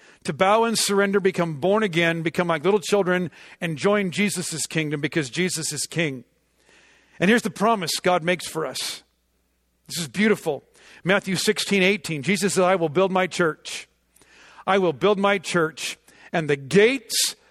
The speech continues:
of hell will not prevail against it." And I remember growing up, and in my early days of being a Christian, I would read that verse and think, "Okay, here's what it's like. We're in this kingdom, and we've joined Jesus' kingdom. So we're inside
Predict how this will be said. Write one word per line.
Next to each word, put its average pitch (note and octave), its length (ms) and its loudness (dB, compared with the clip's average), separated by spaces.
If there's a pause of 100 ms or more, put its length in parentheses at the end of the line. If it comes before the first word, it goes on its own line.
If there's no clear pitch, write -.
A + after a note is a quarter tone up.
(120)
of E3 140 0
hell D#3+ 580 0 (360)
will C4+ 280 4
not B3 460 2 (260)
prevail G#3 540 4
against G3 480 -2
it." - 240 -6 (640)
And F#3 120 2
I A#3 220 2
remember A3 320 0
growing G3+ 420 2
up, E3 280 0
and E3+ 120 -2
in E3+ 100 2
my E3+ 120 0
early G#3 220 4
days G3 220 4
of C#3 120 -8
being F#3 140 0
a E3 60 -2
Christian, E3 460 -4
I D3+ 120 0
would D3+ 100 -4
read F#3+ 140 2
that F3+ 160 2
verse D#3+ 200 0
and D#3+ 80 -8
think, D3+ 120 0
"Okay, D#3 240 0
here's E3+ 180 0
what E3 80 2
it's D#3 140 -4
like. C#3+ 300 -2 (600)
We're F3+ 140 2
in G3+ 80 2
this G#3 100 0
kingdom, E3 520 0 (420)
and F3 120 2
we've F3 180 0
joined A#3 420 2
Jesus' F#3 460 -2
kingdom. G#3 260 0
So F#3 140 0
we're G#3 160 6
inside A#3 640 2